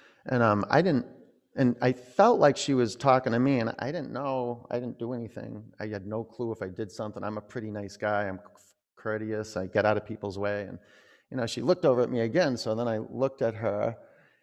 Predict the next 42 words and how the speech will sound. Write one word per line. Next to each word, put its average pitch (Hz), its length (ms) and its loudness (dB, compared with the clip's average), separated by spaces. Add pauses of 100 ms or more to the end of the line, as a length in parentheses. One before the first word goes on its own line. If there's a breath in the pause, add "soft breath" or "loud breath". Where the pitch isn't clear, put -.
(120 soft breath)
and 120 360 -2 (480)
maybe, 127 280 -2
like, 107 220 0
five 113 300 2
seconds, 107 160 -6
she - 100 -12
kept - 240 -12
looking 120 220 -4
at 95 80 -10
me, 104 120 -10
and 98 120 -8
then 95 180 -8 (240 soft breath)
she - 160 -14
has 98 220 -6
her 92 80 -6
mask 98 320 -6
on, 95 80 0
and 87 80 -4
she - 120 -6
looks, 95 200 -4
and 92 80 -10
she 95 80 -6
goes, 92 120 -8 (400 loud breath)
she - 120 -4
goes, 113 120 -4
"Woof!" 135 380 0
She - 140 -10
starts 113 340 -4
barking 135 480 0
at 104 100 -6
me, 101 140 -6
like, 95 160 0 (220 loud breath)
"Woof, 180 400 2 (200 loud breath)
woof," 240 380 2 (160 loud breath)
like, 131 220 8
really 156 400 6
barking 139 400 4
at 110 80 -6
me 113 100 -8
like 107 180 -4
a 104 40 -4
dog. 107 480 0